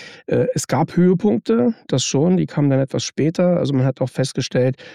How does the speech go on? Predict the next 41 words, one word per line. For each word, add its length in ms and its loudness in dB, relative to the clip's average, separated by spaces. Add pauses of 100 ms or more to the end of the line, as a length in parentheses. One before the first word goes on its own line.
(120)
ich 100 2
muss 160 2
auch 140 2
sagen, 260 2
die, 340 2
die, 340 -2
äh, 440 -2 (160)
der 100 0
öffentlich-rechtliche 680 -2
Rundfunk, 600 0 (440)
äh, 260 2 (120)
war 500 0
eigentlich 320 -2
auch 200 0
ganz, 540 -2
äh, 200 0
kompetent, 640 0
sag 180 -2
ich 120 -2
mal, 260 4
vertreten. 520 0
Das 180 -4
war, 160 0
äh, 500 -2
Frau 180 -4
Professor 300 -2
Wagner. 380 2 (720)
Ähm, 360 2 (240)
und, 360 -2
äh, 280 -2
die 100 -8
können 160 0
natürlich 260 -2
auch 120 -4
alle 160 0
reden, 180 2
das 100 0
ist 140 -6
gar 140 -6
keine 160 -2
Frage. 440 -2